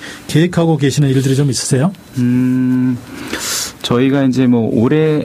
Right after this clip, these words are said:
Speaker 2: 했던 그 것 중에 사회공헌
Speaker 1: 네.
Speaker 2: 프로그램도 있었는데,
Speaker 1: 네.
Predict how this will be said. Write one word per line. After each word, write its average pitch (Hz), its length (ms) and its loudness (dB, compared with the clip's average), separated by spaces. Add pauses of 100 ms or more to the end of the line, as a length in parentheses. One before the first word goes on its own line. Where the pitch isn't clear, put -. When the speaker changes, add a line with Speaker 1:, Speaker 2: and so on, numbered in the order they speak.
Speaker 2:
했던 156 640 0
그 117 600 0
것 117 200 -2
중에 104 540 2
사회공헌 113 800 0
Speaker 1:
네. 117 240 2
Speaker 2:
프로그램도 104 960 0
있었는데, 87 760 0
Speaker 1:
네. 104 340 -2